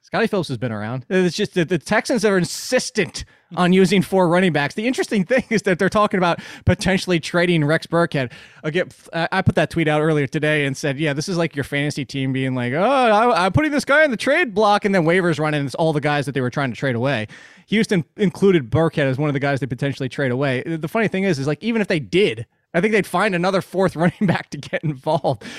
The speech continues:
Uh, the David Johnson one week hope to have increased value just straight out the window. Uh, I just wouldn't touch anybody in this backfield. I'd be hard pressed. Even where you have Burkhead, nah,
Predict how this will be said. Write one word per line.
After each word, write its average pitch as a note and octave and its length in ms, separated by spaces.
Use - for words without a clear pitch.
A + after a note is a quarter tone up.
Uh, D#3+ 80
the E3+ 100
David F#3+ 320
Johnson E3+ 460
one E3 220
week E3+ 200
hope - 240
to E3 140
have D3+ 160
increased D3 340
value C#3+ 300
just B2 200
straight D3+ 440
out A2+ 160
the A#2 80
window. A2 440
Uh, B2 160
I D#3+ 80
just C#3+ 180
wouldn't A2+ 160
touch G#2+ 200
anybody G2 280
in F2+ 80
this F#2 120
backfield. F#2+ 420
I'd D3 300
be C#3 120
hard C3 440
pressed. A#2+ 360
Even F3 220
where D3+ 120
you C#3+ 120
have B2+ 160
Burkhead, D3 500
nah, A#2+ 220